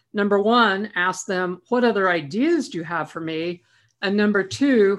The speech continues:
"Who else do you know I should talk to?" And that is an easy ask, both of those things. And even in fundraising, you know, you will hear,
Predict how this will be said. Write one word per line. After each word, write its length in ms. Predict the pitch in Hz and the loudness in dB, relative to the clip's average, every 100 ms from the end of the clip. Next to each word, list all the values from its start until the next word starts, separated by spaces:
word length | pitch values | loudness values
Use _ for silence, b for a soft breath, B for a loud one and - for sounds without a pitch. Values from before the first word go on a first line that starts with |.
| - | -2
"Who 260 | 247 311 | 0 2
else 360 | 285 247 247 - | 0 -2 -6 -10
do 80 | 220 | -8
you 80 | 202 | -6
know 240 | 170 170 | -4 -4
I 80 | 175 | -4
should 240 | - 233 | -6 -8
talk 320 | - 359 381 | -6 -6 -6
to?" 260 | - 147 - _ b b b b | -6 -6 -6 _ b b b b
And 420 | 208 202 208 202 - | -4 0 0 -2 -4
that 440 | 175 214 294 320 | -2 0 2 0
is 400 | 220 202 196 - - | 4 4 4 -2 -6
an 160 | 196 185 | -6 -4
easy 480 | 233 254 262 269 - | 0 4 4 0 -6
ask, 580 | 202 190 156 139 - _ - | -6 -4 -4 -6 -14 _ -6
both 320 | 165 233 240 | 2 2 2
of 80 | 175 | 0
those 260 | 165 160 | -2 -4
things. 380 | - 131 123 - | -10 -10 -10 -8
And 100 | 185 | -2
even 300 | 240 294 294 | 0 2 2
in 160 | 269 240 | 2 0
fundraising, 920 | - 233 233 190 165 143 151 143 151 | 0 0 0 2 -2 -2 -8 -10 -8
you 100 | 180 | -6
know, 220 | 175 175 | -2 -2
you 160 | 175 180 | 0 0
will 160 | 185 185 | 0 -2
hear, 560 | - 226 208 196 190 | 0 2 4 2 -4